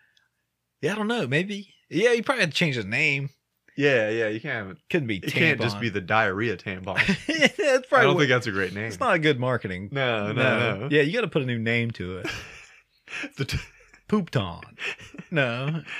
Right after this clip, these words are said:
Speaker 1: Uh,
Speaker 2: <laughs> The Tupon.
Speaker 1: Tup-, <laughs> Number two pon. Yeah, maybe.
Speaker 2: The tu-, the Tupon.
Speaker 1: <laughs>
Speaker 2: Yeah,
Speaker 1: Yeah,
Speaker 2: for
Speaker 1: maybe.
Speaker 2: your number two, right?
Speaker 1: Maybe. So
Speaker 2: But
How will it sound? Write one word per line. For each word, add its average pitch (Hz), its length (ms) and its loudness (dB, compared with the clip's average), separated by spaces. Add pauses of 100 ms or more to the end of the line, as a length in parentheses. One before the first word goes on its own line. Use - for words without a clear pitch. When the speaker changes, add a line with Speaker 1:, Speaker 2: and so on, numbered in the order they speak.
(160)
Speaker 1:
Uh, 123 560 -6 (100)
Speaker 2:
<laughs> - 120 -20
The 143 80 -2
Tupon. - 600 0 (120)
Speaker 1:
Tup-, 233 220 -2
<laughs> - 1900 -4
Number 247 360 4
two 311 220 4
pon. 117 220 -2 (680)
Yeah, 208 300 -2 (480)
maybe. 214 380 -2 (480)
Speaker 2:
The - 140 -14
tu-, 302 180 6
the 208 140 0
Tupon. 294 600 2
Speaker 1:
<laughs> 220 60 -6 (520)
Speaker 2:
Yeah, 123 400 2
Speaker 1:
Yeah, 262 120 -2
Speaker 2:
for 151 60 0
Speaker 1:
maybe. 135 140 6
Speaker 2:
your - 0 -
number 135 260 2
two, 170 340 0
right? 117 340 -2 (100)
Speaker 1:
Maybe. 143 460 -2
So 139 80 -10
Speaker 2:
But 170 420 4